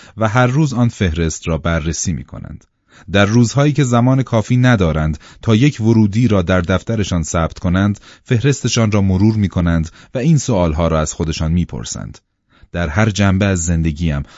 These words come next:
آیا کارهایی را انجام داده‌ام که هم انجام دادنشان آسان است و هم انجام ندادنشان؟ آیا تکانشم را روی منحنی موفقیت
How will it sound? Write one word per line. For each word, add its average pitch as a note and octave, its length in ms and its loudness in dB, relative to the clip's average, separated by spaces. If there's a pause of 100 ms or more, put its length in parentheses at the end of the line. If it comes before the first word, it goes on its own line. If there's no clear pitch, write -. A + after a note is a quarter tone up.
(120)
آیا G2+ 280 2
کارهایی A2 520 2
را A2 120 2
انجام G2+ 360 2
داده‌ام F#2 440 0
که - 140 -4
هم G2 160 -2
انجام F2 380 0
دادنشان F2 600 0
آسان D2+ 340 -2
است D2 240 -4 (260)
و C#3 60 -4
هم C#3 180 2
انجام D#2+ 480 0
ندادنشان؟ D2 800 -4 (420)
آیا G#2 260 0
تکانشم A#2+ 720 2
را A2+ 120 2
روی A2+ 260 2
منحنی F#2+ 480 2
موفقیت F2+ 680 -2